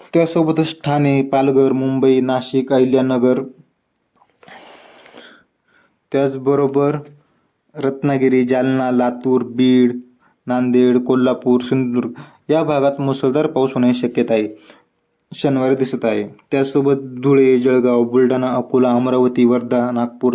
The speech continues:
चंद्रपूर, यवतमाळ, वाशिम या भागात शनिवारी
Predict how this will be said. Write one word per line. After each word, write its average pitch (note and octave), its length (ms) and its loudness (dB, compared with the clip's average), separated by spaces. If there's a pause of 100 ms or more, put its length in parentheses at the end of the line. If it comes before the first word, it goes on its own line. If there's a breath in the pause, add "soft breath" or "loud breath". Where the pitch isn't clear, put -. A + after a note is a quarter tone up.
चंद्रपूर, A#2+ 460 0 (500 loud breath)
यवतमाळ, C3+ 540 0
वाशिम B2 600 0 (360 soft breath)
या C#3+ 100 0
भागात D3+ 260 0 (1300)
शनिवारी D3+ 640 0